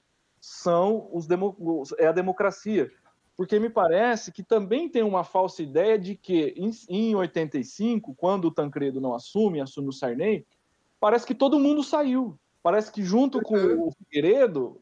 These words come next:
Speaker 1: montou todo mundo num caminhão, nos ônibus, e saíram do Palácio do Planalto, todo, todos, todos, todos, todos, né?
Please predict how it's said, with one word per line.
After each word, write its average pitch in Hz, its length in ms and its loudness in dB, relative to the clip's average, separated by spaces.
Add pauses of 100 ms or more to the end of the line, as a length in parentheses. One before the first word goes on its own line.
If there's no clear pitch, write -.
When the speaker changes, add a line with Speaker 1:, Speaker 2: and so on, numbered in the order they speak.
Speaker 1:
montou 220 380 2
todo 302 220 -2
mundo 262 220 2
num 202 80 0
caminhão, 196 540 0
nos 156 240 -8
ônibus, 214 380 -2
e 185 60 -10
saíram 220 440 0
do 196 80 -4
Palácio 165 380 4
do 151 60 -18
Planalto, 175 580 -2
todo, 262 280 -4
todos, 214 380 2
todos, 220 320 -2
todos, 185 280 -6
todos, 135 320 -8
né? 165 180 -10